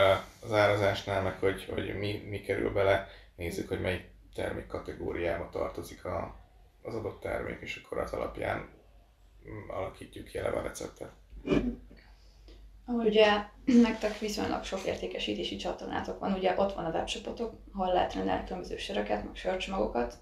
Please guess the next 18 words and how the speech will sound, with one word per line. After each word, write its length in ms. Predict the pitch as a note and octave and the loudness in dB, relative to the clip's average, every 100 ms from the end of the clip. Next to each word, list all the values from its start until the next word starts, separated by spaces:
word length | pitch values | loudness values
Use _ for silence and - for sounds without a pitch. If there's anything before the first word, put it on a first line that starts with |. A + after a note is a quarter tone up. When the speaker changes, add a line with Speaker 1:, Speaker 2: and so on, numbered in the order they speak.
| - | -10
Speaker 2:
amit 160 | - | -6
egyébként 360 | F#3 F#3 G3 F#3+ | -4 -4 -4 -6
most 160 | F#3+ | -4
néztem 300 | F#3 F3 F#3+ | -4 -4 -4
meg, 100 | F3+ F3 | -6 -6
és 100 | F3+ | -6
ez 100 | F3+ | -8
szerintem 340 | F3+ E3+ E3+ | -6 -6 -6
ez 80 | - | -6
egy 140 | - | -6
tök 240 | - - - | -6 -10 -8
nagy 160 | - | -10
találmány, 540 | - E3+ E3 E3+ E3+ F3 | -6 -2 -2 0 0 -2
hogy 220 | F#3+ - | -2 -4
így 200 | G3+ G3+ | -4 -4
csomagba 420 | - - - - | -2 -2 0 0
lehet 260 | - E3+ - | 0 -2 -2
rendelni. 480 | - F#3+ G#3 A#3 | -2 0 2 2